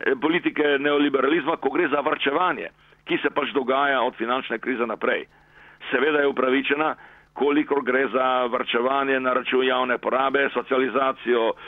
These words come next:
pač finančnih izgub in, in, eh, bi rekel, privatizacijo profitov in tako naprej. V to, vemo, to je pač ta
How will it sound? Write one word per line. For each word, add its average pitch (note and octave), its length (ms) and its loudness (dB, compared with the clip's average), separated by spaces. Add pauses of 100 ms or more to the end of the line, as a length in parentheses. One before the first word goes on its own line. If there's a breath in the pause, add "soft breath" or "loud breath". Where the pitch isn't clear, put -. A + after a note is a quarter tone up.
(480 loud breath)
pač A#2+ 200 0 (160)
finančnih B2 520 -2 (100)
izgub B2 420 -2
in, C3 680 2
in, B2 600 -2
eh, A2+ 520 0
bi A2+ 100 0
rekel, G#2+ 260 -4
privatizacijo A2+ 720 -2
profitov D3+ 480 0
in C#3 80 -4
tako C3 200 -4
naprej. D#3 400 -2 (880 loud breath)
V C3+ 100 -2 (120)
to, C#3+ 300 2
vemo, C3+ 320 0
to C3 240 0
je B2+ 120 2
pač A#2+ 280 -4 (240)
ta A#2 160 0